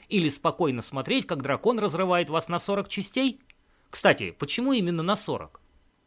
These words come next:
В Уголовном кодексе Эша сорок статей.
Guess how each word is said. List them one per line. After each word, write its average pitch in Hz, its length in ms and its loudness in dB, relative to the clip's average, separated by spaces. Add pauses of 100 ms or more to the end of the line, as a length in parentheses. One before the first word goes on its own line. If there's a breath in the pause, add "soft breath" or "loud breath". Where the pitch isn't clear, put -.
(320)
В 117 160 -2
Уголовном 226 520 4
кодексе 214 600 2
Эша 233 300 4
сорок 202 360 2
статей. 131 560 -2